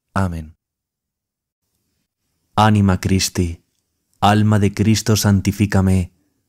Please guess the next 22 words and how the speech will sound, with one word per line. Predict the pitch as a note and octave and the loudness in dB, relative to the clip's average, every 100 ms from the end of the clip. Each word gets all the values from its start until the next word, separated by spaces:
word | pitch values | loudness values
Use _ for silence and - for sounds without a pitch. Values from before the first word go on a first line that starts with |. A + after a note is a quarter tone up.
| _ | _
cuerpo | - G#2 A#2 G#2 A#2+ | 0 2 2 0 0
de | G2 F#2 | 0 0
Cristo, | G#2 A2 - G2+ | 0 0 0 -2
sálvame, | G2 G#2 G2 F#2+ F2+ F2+ F2 _ _ _ _ - | 0 0 0 0 -2 -4 -6 _ _ _ _ -12
Sangre | - G2+ A2 A2 G2+ | -2 2 2 2 2
de | G2+ F#2+ | 0 0
Cristo, | G2 G2+ - G2+ | 0 -2 0 0
embriágame, | F#2+ F2+ G#2 F#2 F#2+ F#2+ F#2 - _ _ _ _ | 0 2 0 0 0 0 -2 -8 _ _ _ _
agua | F#2+ G2+ F#2+ G#2 | 0 2 2 0
del | G2+ F#2 | 0 0
costado | G2 F2+ - G2+ G2 | -4 -2 0 2 2
de | F#2 E2+ | 0 -2
Cristo, | G2+ G#2+ - G2+ | -2 -2 0 -2
lávame, | F2+ G2 G2+ F#2 F#2 F2+ _ _ _ _ - | 0 2 0 0 -4 -6 _ _ _ _ -4
pasión | F#2 - G#2+ A#2+ B2 | -4 -2 0 2 2
de | G2+ | 0
Cristo, | G2 G2+ G2 - G2 | 0 0 -2 -4 -2
confórtame, | F#2+ F2 - G2+ - F#2 F2+ F2+ F2 _ _ _ _ | -2 -2 0 0 0 -4 -2 -6 -8 _ _ _ _
oh | G2 G2 | 0 2
buen | F#2+ G2+ | 2 2
Jesús, | G2+ F#2 - G2+ - - | 0 -4 -2 -2 -2 -2
óyeme. | G#2+ G2+ F#2+ F2+ F2 - | 0 0 0 -2 -4 -8